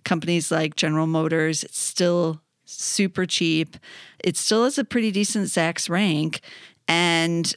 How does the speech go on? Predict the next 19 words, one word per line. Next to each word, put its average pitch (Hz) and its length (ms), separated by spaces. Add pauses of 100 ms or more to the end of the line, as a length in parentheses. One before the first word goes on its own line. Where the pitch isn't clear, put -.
um, 160 440
it's - 160
still 180 260
appearing 175 460
in 151 80
all 151 160
these 151 200
screens 160 520
as 143 220
it 151 120
did 160 540
throughout 170 440
most 160 360
of 156 120
last 156 360
year, 175 160
I 151 100
wanna 151 220
say. 151 420